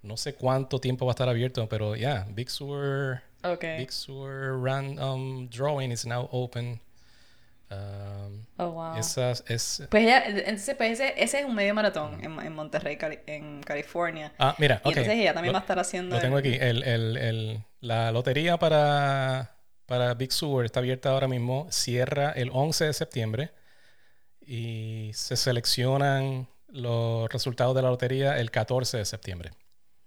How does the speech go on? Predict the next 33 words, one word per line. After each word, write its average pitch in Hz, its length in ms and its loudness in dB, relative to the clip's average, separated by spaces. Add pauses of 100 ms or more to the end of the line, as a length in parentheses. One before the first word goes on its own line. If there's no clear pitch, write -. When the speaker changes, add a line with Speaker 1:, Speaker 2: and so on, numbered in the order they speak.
(580)
Speaker 1:
Entonces, 107 380 -2
el 113 100 2
evento 113 380 2
sería 143 380 2
el 123 120 0
treinta 127 380 2
de 120 60 2
abril 110 400 -4 (220)
del 104 200 -8
veinte 104 260 -2
veintitrés. 104 380 -6 (1200)
Speaker 2:
Dios 175 320 -2
mío, 151 380 -10 (220)
esos - 180 -6
son 190 180 -6
tres - 200 -8
días - 160 -10
antes 170 180 -10
de - 80 -10
mi 165 80 -12
cumpleaños, 156 500 -10
qué - 80 -8
presión. - 460 -10 (580)
Speaker 1:
¿Y 85 260 -18
qué? - 260 -20
¿Y? 113 340 -12 (220)
<laughs> 143 200 -4 (1700)
Speaker 2:
¡Qué 294 220 0
presión! 311 840 -2 (160)
Speaker 1:
Y, - 240 -10 (460)
Speaker 2:
Mm. 196 260 -8
Speaker 1:
ya, 208 320 -2 (300)
pues 98 240 -10